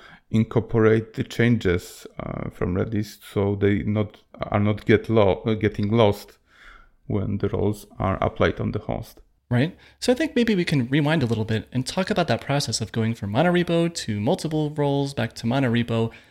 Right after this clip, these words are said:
Speaker 2: and just growing the project. You know, y-, you mentioned going from sixty roles to, like, about a hundred and twenty. That's a big jump. Like, did you end up writing your own tools or do anything to help you manage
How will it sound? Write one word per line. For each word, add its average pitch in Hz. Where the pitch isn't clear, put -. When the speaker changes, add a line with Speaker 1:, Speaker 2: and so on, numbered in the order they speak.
Speaker 2:
and 147
just -
growing 151
the 131
project. 127
You 131
know, 113
y-, 113
you 131
mentioned 127
going 117
from 101
sixty -
roles 120
to, 123
like, 110
about 110
a 107
hundred 113
and 107
twenty. 220
That's 151
a -
big 120
jump. 196
Like, -
did 160
you 202
end 202
up 240
writing 165
your 151
own 139
tools 151
or 113
do 127
anything 135
to 127
help 123
you 110
manage 117